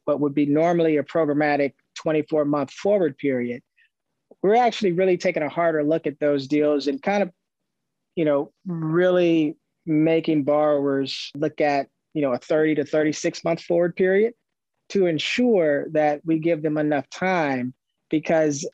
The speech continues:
the worst thing you can have is a situation where you're expecting to deliver credits at a certain period of time and you're not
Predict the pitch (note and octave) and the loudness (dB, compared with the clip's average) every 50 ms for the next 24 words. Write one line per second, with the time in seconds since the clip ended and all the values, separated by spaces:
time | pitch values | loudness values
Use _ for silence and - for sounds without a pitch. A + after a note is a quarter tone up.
0 | - - D#3+ E3+ G#3 A#3 A#3 A3+ - A3 G3 F3+ E3+ D#3+ D#3+ D3 C3+ C#3 D3+ D#3+ | -4 -2 0 2 2 2 0 0 -2 -2 0 0 0 -2 -2 -4 -2 -2 0 0
1 | D#3+ D#3 D#3 D3 C#3+ C#3 C#3 - - E3+ - - D#3 D3+ D3 D3 C#3 - D3+ C#3+ | 0 0 0 -2 -2 -4 -4 -4 -6 -6 -4 -2 0 0 2 0 0 -2 -4 -4
2 | C#3 C#3+ C#3 C#3 C3+ C3+ C3+ C3 B2+ - - - D#3+ D3 D3+ D3+ C#3 C3 - - | 0 0 0 0 2 0 0 -2 -2 -4 -4 -2 -2 -2 0 -4 -6 -6 -8 -6
3 | C#3 C3 D3 F3 E3+ F3 E3 - - E3+ E3 D#3 D3+ D3 - D3+ C#3+ C#3 - E3+ | -2 0 0 0 0 -2 -4 -2 0 0 0 0 0 0 0 -2 -2 -2 -2 -2
4 | D3+ C#3+ C#3 C#3+ - D#3 C#3 C#3 C3 - - C#3+ C#3+ C#3+ C#3+ C#3+ C#3+ C3+ C#3 _ | -2 -2 -4 -4 -2 -2 -2 -2 -4 -4 -6 -4 -2 -2 -2 -2 -2 -4 -6 _
5 | _ _ - C#3+ C#3+ C#3 C3+ C3+ C3 C3 C3+ C#3+ D3+ C#3+ C#3+ | _ _ -2 0 0 2 2 0 0 0 0 0 0 0 -2